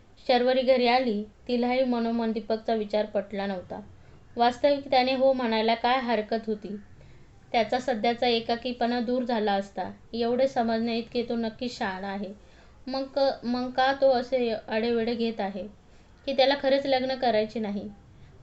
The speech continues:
तसे नको, त्याने लग्न करावे ही इच्छा आपण तरी करूया. रात्री श्याम आल्यानंतर तोच विषय झाला. श्यामलाही दीपकच्या अशा वागण्याचे आश्चर्य वाटू लागले होते.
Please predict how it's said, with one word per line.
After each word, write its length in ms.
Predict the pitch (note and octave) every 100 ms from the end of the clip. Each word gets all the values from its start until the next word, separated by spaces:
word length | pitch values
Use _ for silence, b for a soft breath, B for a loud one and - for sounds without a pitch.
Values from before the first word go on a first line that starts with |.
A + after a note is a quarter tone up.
| -
तसे 260 | C4 C4+ C#4
नको, 320 | B3 G#3 F#3+ F#3 -
त्याने 260 | A#3+ B3 C4
लग्न 260 | A#3 B3+
करावे 420 | B3 A#3 A#3+ B3 F#3+ G3+ -
ही 200 | A#3+ B3
इच्छा 260 | A#3+ -
आपण 380 | A#3 G#3+ A#3 A#3 A#3+
तरी 180 | A#3+ B3
करूया. 460 | A#3+ A#3 A#3 A3+ A3 - - - - - - - - - - -
रात्री 360 | A#3+ A3+ B3 C4+
श्याम 260 | C#4 C4 B3
आल्यानंतर 640 | A3 A#3 C4 C4 A#3+ G3+ G3+
तोच 220 | B3+ B3 A#3+
विषय 320 | G#3+ G#3 G#3+
झाला. 280 | G3+ F3 G3 - - - -
श्यामलाही 400 | A#3 A#3 A3+ A3+
दीपकच्या 540 | G#3+ G#3 A3+ A3+ A3
अशा 240 | G#3+ G#3+
वागण्याचे 540 | A3+ G#3 G3+ A3+ A3 G3
आश्चर्य 360 | G3 G3+ A3+ A3
वाटू 300 | G3+ F#3 G3+
लागले 300 | G3 G3 G3+
होते. 260 | G#3 -